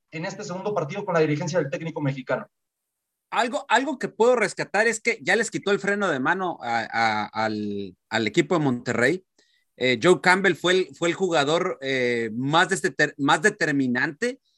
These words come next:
Speaker 2: Ya ven
Speaker 1: Y no
Speaker 2: que
Speaker 1: lo
Speaker 2: Joe Campbell
Speaker 1: metía Aguirre, teacher, no lo metía Aguirre.
Speaker 2: Y lo metía como recambio, ¿no? Y cuando lo metía, y era, para, siento que era muy desaprovechado, ¿no? Y nos damos cuenta que si él, este lo metes desde un principio,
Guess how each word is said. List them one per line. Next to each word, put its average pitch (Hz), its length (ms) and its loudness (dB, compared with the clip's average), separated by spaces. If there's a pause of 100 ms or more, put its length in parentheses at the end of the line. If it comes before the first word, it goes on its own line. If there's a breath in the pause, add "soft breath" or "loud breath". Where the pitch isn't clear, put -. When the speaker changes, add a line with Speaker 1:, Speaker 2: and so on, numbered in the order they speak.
(140)
Speaker 2:
Ya 160 160 6
ven 151 120 6
Speaker 1:
Y - 20 8
no 160 80 8
Speaker 2:
que 185 60 6
Speaker 1:
lo 202 80 10
Speaker 2:
Joe 170 80 4
Campbell 190 200 6
Speaker 1:
metía 180 160 8
Aguirre, 214 300 8
teacher, 170 360 0
no 170 120 4
lo 214 100 6
metía 196 260 2
Aguirre. 190 460 -4
Speaker 2:
Y 185 100 4
lo 185 120 4
metía 185 280 2
como 208 220 -2
recambio, 170 460 0
¿no? 175 60 -6
Y 170 60 -8
cuando 147 200 -6
lo 135 120 -2
metía, 190 320 2
y 160 280 0
era, 180 260 2
para, 147 220 -2
siento 165 300 -4
que 175 80 -2
era 175 280 2
muy 156 300 0
desaprovechado, 139 720 -4
¿no? 160 180 -4
Y 170 260 -6
nos 160 200 4
damos 196 280 2
cuenta 208 300 0
que 165 120 -2
si 190 100 0
él, 202 120 6
este 202 280 -2
lo 175 100 -4
metes 175 220 -2
desde 160 160 -2
un 175 80 -4
principio, 185 640 0